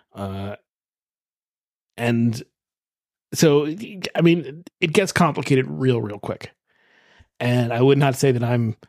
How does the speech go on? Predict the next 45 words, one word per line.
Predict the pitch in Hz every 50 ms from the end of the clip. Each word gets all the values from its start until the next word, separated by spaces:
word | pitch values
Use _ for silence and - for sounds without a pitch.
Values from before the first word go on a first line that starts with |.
| _ _ -
at | - 139 123
all, | 139 143 139 139 135 131
like, | 135 131 123 120 - - - _ _ _ _ _ - 147 135
good | 127 143 143 131 123 131
at | 123 123 113 113 107 - - _ _ _ _ _ _ _ _ _
making | - 143 139 131 127 120 117
circuits | - - 151 147 - 139 117 - 135
or |
anything | 123 117 113 120 113
like | 113 120 117
that. | 120 110
I | 113 123
know, | 120 127 131 135 139 139 - _ _ - _ - - -
I | 143
know | 151 160
the | 165 185
principles | - - 208 208 - 175 147 147 135 127
behind | 120 127 147 135 120 127 147
it, | 156 - - _ _ _ _ _ _ _ _ _ _ -
but, | - 131 131 131 131 131 127 131 _ _ _ _ _ _ _ _ -
you | 156 120
know, | 120 123 117 117
my | 123 127 135 135 139 143 139 135 135 139 - _ -
learning | - 131 131 147 156 147 139 143 135
has | 131 139 135
gone | 131 127 127 127 127
in | 123 123
a |
different | 135 135 147 139 123
<laughs> |
direction. | 139 127 127 147 - - - - 156 143 135 - - -
So | - - - - 147 147 139 135 135 135 - - - - - - - - - -
I'm | - 131 156 165 170
not | 165 165 165 - 160
good | 151 156 143
at | 143 139
necessarily, | 156 147 123 - 151 - - 143 131 135 131 127 127 123 120 117 - _ -
I | - 156
can | 147 156 151
explain | 143 - - - 147 143 165 185 190 165
things | 147 165 156 143 131
like | 127 127 127
potentials | - 127 - 131 120 113 - 120 120 117 117
and, | 110 110 113
and | 120 123 120 120 127